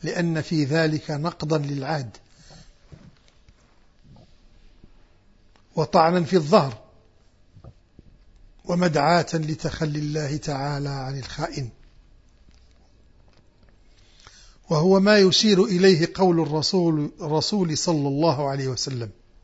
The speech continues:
"يقول الله عز وجل: 'أنا ثالث الشريكين ما لم يخن أحدهما صاب-،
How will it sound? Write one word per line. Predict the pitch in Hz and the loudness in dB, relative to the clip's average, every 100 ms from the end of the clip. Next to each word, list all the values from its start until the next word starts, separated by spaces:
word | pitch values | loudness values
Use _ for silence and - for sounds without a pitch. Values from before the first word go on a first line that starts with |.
| - - - - - - - - - _ - - - - - - | -20 -20 -20 -20 -20 -20 -20 -20 -20 _ -20 -20 -20 -20 -20 -10
"يقول | 147 139 160 160 160 | -8 -6 -2 2 2
الله | 156 151 156 151 143 | 0 0 0 0 -2
عز | 147 151 131 | -2 -4 -2
وجل: | 165 156 160 160 123 - - - - - - | 0 0 0 0 -4 -14 -20 -20 -20 -18 -4
'أنا | 170 165 160 | -2 0 0
ثالث | 156 170 170 170 165 | -2 0 2 2 0
الشريكين | 170 - - 160 165 - 190 180 127 - - - - - - | -2 -2 -2 0 0 4 4 4 0 -12 -20 -20 -20 -20 -8
ما | 160 170 165 | -2 2 2
لم | 160 160 | 0 0
يخن | 156 143 156 151 - | -4 -4 -4 -4 -6
أحدهما | 135 - 151 135 156 151 143 | -8 -4 -4 -2 -2 -4 -6
صاب-، | - 147 139 - | -6 -6 -6 -10